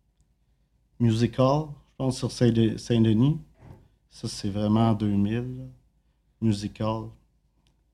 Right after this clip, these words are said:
Eux, ils étaient vraiment un petit crew de trance, là. Puis il jouait dans les raves, tout ça. Puis, euh, sinon, il y avait B-, euh, B P M aussi, euh,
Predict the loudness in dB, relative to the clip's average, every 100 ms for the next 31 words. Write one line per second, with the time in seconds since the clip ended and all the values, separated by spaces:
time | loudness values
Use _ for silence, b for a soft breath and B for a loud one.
0 | _ -2 2 4 4 2 -2 -4 -2 0
1 | 2 2 0 -2 -14 -12 -6 -4 -4 -8
2 | -6 -4 -4 -6 -12 -16 -18 _ _ _
3 | _ _ _ _ -20 _ _ _ _ _
4 | _ -16 -4 -2 -2 -2 -2 -2 -2 -6
5 | -8 -10 -12 _ _ -14 -14 -18 _ _
6 | _ _ _ _ _ _ _ _ _ -6
7 | -4 -4 -4 -10 0 2 4 4 2 -2
8 | -4 -6 -6 -4 -4 -2 -4 -4 -4 -2
9 | -2 -2 -4 -8 -8 -6 -6 -6 -8 -8
10 | -12